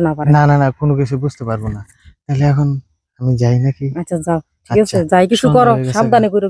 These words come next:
Speaker 1: কিন্তু।
Speaker 2: আচ্ছা, আচ্ছা, তুমি
Speaker 1: ঠিক
Speaker 2: যাও,
Speaker 1: আছে?
Speaker 2: হ্যাঁ?
Speaker 1: আমি আবার যাই, আব্বা দেখলে কিন্তু আবার সমস্যা, ঠিক আছে?
Speaker 2: আচ্ছা।
Speaker 1: যাও, দেখে শুনে যাও সাবধানে।
Speaker 2: আচ্ছা, আচ্ছা, ঠিক আছে, যাও। এইবার কবিরাজের কাছে গিয়া ভালো করে আমি বিস্তারিত বলুম, তারপরে এমন এক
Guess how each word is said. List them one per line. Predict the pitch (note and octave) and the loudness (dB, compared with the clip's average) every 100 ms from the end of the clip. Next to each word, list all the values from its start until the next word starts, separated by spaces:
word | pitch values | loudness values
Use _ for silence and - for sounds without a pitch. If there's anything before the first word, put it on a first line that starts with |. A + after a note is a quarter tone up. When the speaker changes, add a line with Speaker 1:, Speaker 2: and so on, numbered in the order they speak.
| F#3 | -6
Speaker 1:
কিন্তু। | F3 E3+ D#3+ | -12 -4 0
Speaker 2:
আচ্ছা, | D#3 - | 0 -2
আচ্ছা, | C3+ B2 | -10 -4
তুমি | - F#3 | 4 4
Speaker 1:
ঠিক | D#3+ | 6
Speaker 2:
যাও, | C#3+ | 4
Speaker 1:
আছে? | D3 | 4
Speaker 2:
হ্যাঁ? | B3 G3+ | 2 2
Speaker 1:
আমি | A3+ | 2
আবার | B3 A#3 | 2 2
যাই, | A3 G#3 | 2 2
আব্বা | A3+ G#3 | 2 2
দেখলে | B3 G#3+ | 2 -2
কিন্তু | F#3+ G#3+ | 0 -2
আবার | G3+ - | -2 -8
সমস্যা, | G3 G#3 F#3+ E3+ _ | -8 -8 -10 -16 _
ঠিক | G3 | -6
আছে? | A3 F#3+ _ - D#3 | -6 -8 _ 0 2
Speaker 2:
আচ্ছা। | D#3 | 2
Speaker 1:
যাও, | A3+ C4 A#3 | 2 2 2
দেখে | D#4 D4+ | 2 0
শুনে | C4 C#4 | -2 2
যাও | D4+ C4+ - | 4 2 0
সাবধানে। | B3+ A3+ F3+ | -4 -2 -2
Speaker 2:
আচ্ছা, | E3+ E3+ | 0 -2
আচ্ছা, | D#3 D3+ | -4 -4
ঠিক | E3 D3 | -2 -2
আছে, | C3+ B2+ | -2 -8
যাও। | A#2+ - _ _ _ _ _ _ _ _ _ _ _ _ - | -8 -12 _ _ _ _ _ _ _ _ _ _ _ _ 0
এইবার | E3 D3+ D3 C#3+ | 4 4 4 2
কবিরাজের | D#3+ D3+ D3+ D3+ C3+ C3 - | 0 2 4 4 2 -2 -2
কাছে | C3+ - D3+ | -6 -6 -6
গিয়া | D#3 D#3+ B2+ A2 _ _ _ _ _ _ _ _ | -2 -2 -2 -8 _ _ _ _ _ _ _ _
ভালো | B2 D3+ E3 E3+ | 0 4 4 2
করে | F3 E3 D#3+ C#3+ | 2 2 2 0
আমি | C3+ C3+ | -2 -2
বিস্তারিত | D3 - E3 D#3 D#3 C3 | -4 -2 0 0 0 0
বলুম, | D3+ D3+ E3 E3+ - - - _ D3+ | 0 0 0 -4 -10 -14 -16 _ -2
তারপরে | C#3+ - C#3 C3+ D3+ | 0 -2 -6 -4 0
এমন | D3+ D3+ D3 | 2 2 2
এক | C#3 | 0